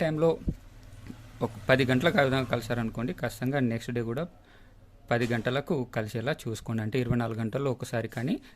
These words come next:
లేదంటే పన్నెండు గంటలకు ఒకసారి కానీ, ఇలా ఈ ఐదు రోజుల్లో పన్నెండు గంటలకు ఒకసారి తీసుకుంటే మీరు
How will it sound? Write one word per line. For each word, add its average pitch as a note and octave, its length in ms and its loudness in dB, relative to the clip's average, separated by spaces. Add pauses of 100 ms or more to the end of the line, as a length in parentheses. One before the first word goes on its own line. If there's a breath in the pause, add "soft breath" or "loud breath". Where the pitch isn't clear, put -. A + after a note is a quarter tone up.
(120)
లేదంటే B2 280 2 (120)
పన్నెండు B2+ 360 4
గంటలకు A#2 360 0
ఒకసారి A2 280 -4 (100)
కానీ, C3+ 180 0 (200)
ఇలా A#2+ 160 2 (160)
ఈ - 20 2 (140)
ఐదు A2+ 200 0
రోజుల్లో A#2 340 0 (680 loud breath)
పన్నెండు D3 300 4
గంటలకు C#3+ 280 0
ఒకసారి B2+ 280 -2 (480)
తీసుకుంటే B2 420 -2 (120)
మీరు E3 180 0